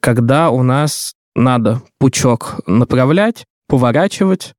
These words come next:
пучок частиц заряженных, тоже требуются сильные магнитные поля.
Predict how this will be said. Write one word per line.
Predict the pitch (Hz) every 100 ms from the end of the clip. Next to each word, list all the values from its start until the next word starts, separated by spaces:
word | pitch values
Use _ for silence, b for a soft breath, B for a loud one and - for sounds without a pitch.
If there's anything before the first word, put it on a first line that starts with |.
| _
пучок | - - 123
частиц | - - 123
заряженных, | 120 120 120 120 120 120 - _ -
тоже | 160 156
требуются | 135 143 143 127 123
сильные | - 147 131
магнитные | 123 123 127 - 123
поля. | 123 120 -